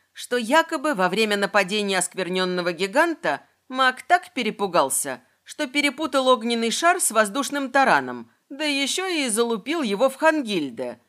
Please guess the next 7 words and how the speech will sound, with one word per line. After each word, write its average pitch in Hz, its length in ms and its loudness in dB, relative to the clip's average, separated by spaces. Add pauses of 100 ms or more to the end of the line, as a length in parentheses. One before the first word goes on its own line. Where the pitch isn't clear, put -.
(220)
Однако 285 540 0
храбрая 175 500 2
гномка 339 400 -2
не 320 160 -2
растерялась, 147 800 -4 (160)
воспользовалась 175 840 0
ускорением 294 800 -2